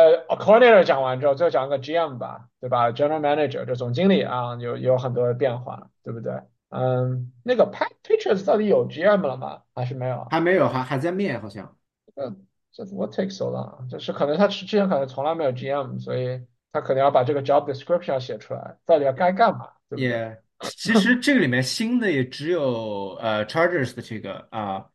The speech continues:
Speaker 2: 前面的几个这个 Raiders hire 了 Tom Telesco，啊，former Charger G M。
Speaker 1: 对。
Speaker 2: Commander hire Adam Peters，啊，是之前三藩的，呃，
Speaker 1: Assistant。
Speaker 2: Di-，Director of Player Per-，Personnel，啊。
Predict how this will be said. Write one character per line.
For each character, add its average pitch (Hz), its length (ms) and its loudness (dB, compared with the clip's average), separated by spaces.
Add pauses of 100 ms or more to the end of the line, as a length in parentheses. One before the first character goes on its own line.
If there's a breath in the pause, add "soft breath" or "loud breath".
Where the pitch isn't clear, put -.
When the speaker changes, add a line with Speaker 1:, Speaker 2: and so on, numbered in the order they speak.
Speaker 2:
前 127 180 -4
面 151 80 -2
的 160 180 0
几 123 220 -8
个 113 400 -4 (280 soft breath)
这 127 60 -4
个 123 60 0
Raiders 147 320 0
hire 131 260 -2
了 113 180 -4
Tom 127 240 -4
Telesco， 123 560 -6
啊， 98 160 -4
former 127 300 -6
Charger 117 320 -4
G 101 180 -10
M。 101 160 -12 (260 soft breath)
Speaker 1:
对。 123 120 -8
Speaker 2:
Commander 143 420 0
hire 139 180 2
Adam 139 220 0
Peters， 127 640 -6
啊， 113 100 -8
是 117 240 -6
之 107 140 -12
前 120 240 -6
三 135 180 -4
藩 139 240 -4
的， 110 400 -4 (180 soft breath)
呃， 110 340 -2
Speaker 1:
Assistant。 131 260 4
Speaker 2:
Di-，Director 147 560 4
of 131 180 0
Player 139 320 -2
Per-，Personnel， 147 760 -4
啊。 107 320 -6